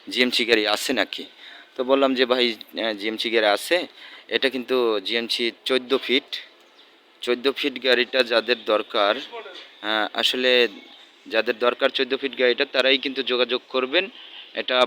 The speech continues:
বডি হয়েছে চোদ্দ ফিট, আহ, কেজি বেশি, আহ, বুঝে নেবেন যে শর্টে অনেকেই ডিস্টার্ব করে বারবার।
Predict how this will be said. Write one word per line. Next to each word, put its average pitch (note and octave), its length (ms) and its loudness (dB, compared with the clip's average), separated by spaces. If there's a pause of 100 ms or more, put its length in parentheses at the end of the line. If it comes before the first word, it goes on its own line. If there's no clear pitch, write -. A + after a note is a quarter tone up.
বডি B2+ 260 2
হয়েছে C#3+ 280 -2
চোদ্দ C3+ 420 0
ফিট, D3 220 -2 (100)
আহ, A2+ 1000 -4 (500)
কেজি B2+ 280 0
বেশি, C#3 460 2 (500)
আহ, A2 440 -2
বুঝে C3 380 0
নেবেন G#2 320 -2 (140)
যে G#2+ 240 -4
শর্টে B2+ 320 0
অনেকেই C3+ 460 2
ডিস্টার্ব B2 440 -4
করে A#2+ 220 2
বারবার। A2+ 360 0